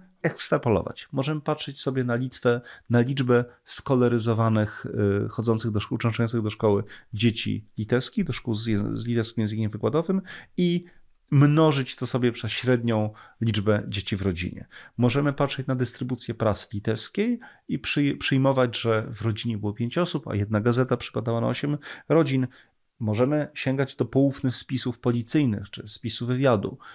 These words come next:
Możemy sięgać do spisów, które nie były spisami w rozumieniu spisu powszechnego, ale do badań demograficznych nieoficjalnie prowadzonych przez Litwinów, e, wileński, przez Tymczasowy Komitet Litewski.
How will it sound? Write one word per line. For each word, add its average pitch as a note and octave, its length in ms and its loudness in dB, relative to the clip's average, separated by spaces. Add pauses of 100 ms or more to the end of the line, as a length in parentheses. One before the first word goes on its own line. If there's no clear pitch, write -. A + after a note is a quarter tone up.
(200)
Możemy A#2 280 0
sięgać C3 440 -4
do A#2 180 0
spisów, C3+ 440 -6
które B2 160 -4
nie B2+ 100 2
były D#3+ 160 4
spisami A2+ 580 2
w G#2+ 40 2
rozumieniu G#2+ 360 2
spisu A#2+ 260 -4
powszechnego, A2+ 580 0
ale F#2 140 2
do G#2 180 2 (280)
badań B2+ 460 2
demograficznych A2+ 760 -4
nieoficjalnie A2+ 600 0
prowadzonych G#2 420 0
przez F#2 220 -8
Litwinów, F#2 500 -2 (320)
e, G2 600 0
wileński, G2+ 640 0
przez - 220 -6
Tymczasowy F#2 420 -2
Komitet F2+ 320 -2
Litewski. F2+ 480 -4